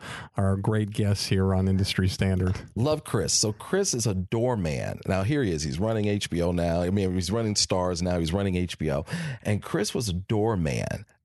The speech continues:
Speaker 2: at the Improv, right? So there's no internet. So Chris sees me do stand-up,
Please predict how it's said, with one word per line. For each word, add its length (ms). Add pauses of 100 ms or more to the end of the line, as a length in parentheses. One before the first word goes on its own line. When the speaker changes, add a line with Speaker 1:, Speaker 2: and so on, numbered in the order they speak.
(400)
Speaker 2:
at 180
the 140
Improv, 440 (120)
right? 220
So 140
there's 180
no 180
internet. 340 (240)
So 260
Chris 360
sees 400
me 100
do 160
stand-up, 480